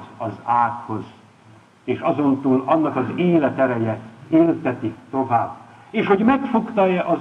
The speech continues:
oltvány, attól függ, hogy megerette benne az élet, és hogy növekedik-e, és hogy hoz-e virágot, és hoz-e gyümölcsöt. Testvérek,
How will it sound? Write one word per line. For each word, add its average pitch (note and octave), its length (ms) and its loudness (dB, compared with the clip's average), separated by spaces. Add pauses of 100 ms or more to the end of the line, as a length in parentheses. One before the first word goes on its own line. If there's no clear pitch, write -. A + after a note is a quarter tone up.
oltvány, D3 800 2
attól D#3 540 -2
függ, C#3+ 220 -2 (520)
hogy B2 240 0
megerette C3+ 680 0
benne A2 400 -4
az F#2+ 120 -10 (120)
élet, A#2 420 -4 (960)
és C3 120 -8
hogy C3 140 -2
növekedik-e, C3+ 800 -4 (1000)
és D3 200 -2
hogy C#3+ 180 -2
hoz-e F3+ 320 2
virágot, C#3 640 0 (560)
és A#2 300 -4
hoz-e A#2+ 240 -4
gyümölcsöt. A#2+ 640 -2 (1600)
Testvérek, D3+ 560 -2